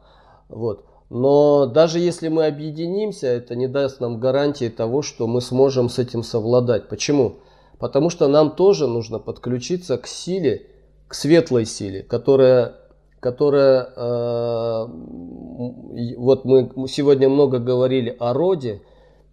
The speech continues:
Вот. Это и есть та сила, которая, э, высшая сила, которая в человеке, она пробуж-, пробуждается как внутреннее ощущение духа,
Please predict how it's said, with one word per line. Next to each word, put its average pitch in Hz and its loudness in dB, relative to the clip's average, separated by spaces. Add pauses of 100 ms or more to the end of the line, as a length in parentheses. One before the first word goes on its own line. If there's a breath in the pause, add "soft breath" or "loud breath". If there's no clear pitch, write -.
Вот. 110 -4
Это 143 4
и 165 6
есть 160 2
та 123 4
сила, 165 0
которая, 123 -2
э, 113 -2
высшая 131 -2
сила, 143 0
которая 117 -2
в 113 -14
человеке, 117 0
она 110 2
пробуж-, 120 0 (100)
пробуждается 127 4
как - -4 (400 soft breath)
внутреннее 135 4
ощущение 127 0
духа, 127 -4